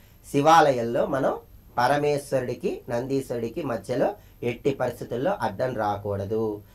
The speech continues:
అని ధర్మశాస్త్రం మనకు తెలియజేస్తుంది. అలాగే మనం శివాలయానికి వెళ్ళినప్పుడు పరమేశ్వరుడి దర్శనం మొత్తం పూర్తి కాగానే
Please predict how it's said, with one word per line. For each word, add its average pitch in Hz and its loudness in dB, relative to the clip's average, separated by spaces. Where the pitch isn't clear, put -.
అని 143 2
ధర్మశాస్త్రం 131 -6
మనకు 104 -6
తెలియజేస్తుంది. 110 -8
అలాగే 175 4
మనం 127 2
శివాలయానికి 185 6
వెళ్ళినప్పుడు 123 0
పరమేశ్వరుడి 202 6
దర్శనం 160 2
మొత్తం 170 2
పూర్తి 156 -2
కాగానే 113 -2